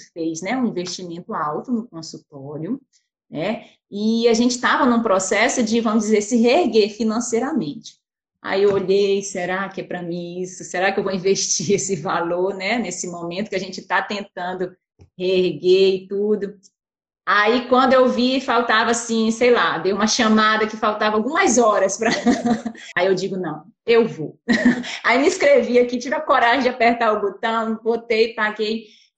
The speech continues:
e me inscrevi. E foi, assim, uma libertação, porque até você tomar a decisão, né, você fica com aquilo fervilhando na sua cabeça. Depois você toma a decisão, pronto, aí você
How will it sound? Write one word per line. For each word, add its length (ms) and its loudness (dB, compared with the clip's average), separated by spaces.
e 100 2
me 80 6
inscrevi. 720 0
E 120 0
foi, 240 4
assim, 240 2
uma 140 4
libertação, 640 0
porque 140 -2
até 220 2
você 240 -2
tomar 460 0
a 80 -6
decisão, 1080 -4
né, 160 -2
você 260 0
fica 300 -2
com 80 -6
aquilo 220 -6
fervilhando 560 0
na 100 -6
sua 200 -6
cabeça. 340 -6
Depois 260 2
você 120 0
toma 260 2
a 20 2
decisão, 800 0
pronto, 540 -2
aí 340 2
você 500 0